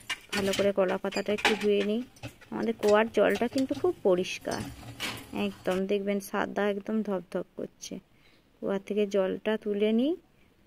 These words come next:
তুলে নিয়ে আর একটু পরিষ্কার করে পাতাটাকে ধুবো। ধুয়ে পরে এই দেখুন পেয়ারাটা, আহ, ডাসানো পেয়ারাটা দারুণ, দারুণ খেতে।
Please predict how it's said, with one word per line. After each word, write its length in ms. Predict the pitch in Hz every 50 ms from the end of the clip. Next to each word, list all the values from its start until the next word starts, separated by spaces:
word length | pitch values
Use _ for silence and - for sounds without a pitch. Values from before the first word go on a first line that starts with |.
| _ _ -
তুলে 280 | 208 208 202 202 202
নিয়ে 400 | 208 208 220 233 269 302 330 311
আর 200 | 269 226 208 202
একটু 220 | 208 - - - 214
পরিষ্কার 560 | - - 190 202 196 - - - 208 208 214
করে 300 | - 233 247 285 359 403 - _ _ _ _ _ - - _ _ _ _ _ _ - _ _ _ _
পাতাটাকে 460 | 214 202 - 202 202 - 208 202 214
ধুবো। 440 | 196 - 202 208 196 - 254 294 359 - - - - - - _ _ _ _ - 196
ধুয়ে 280 | - 220 214 208 208
পরে 280 | 208 - 226 233 247 254
এই 160 | 226 202 190
দেখুন 340 | 196 - 185 - - 185 185
পেয়ারাটা, 460 | - 202 - 101 - - - - 175 - - - - -
আহ, 200 | - - 233 233 - - _ _ _ _ - - _ _ _ -
ডাসানো 480 | - - - - - 233 247 247 262 247
পেয়ারাটা 520 | - - 78 67 71 - - 247 269 254
দারুণ, 600 | 190 175 - - - 95 208 202 208 208 202 190
দারুণ 380 | 180 180 180 185 196 214 208 202
খেতে। 380 | 196 - 180 170 - - 202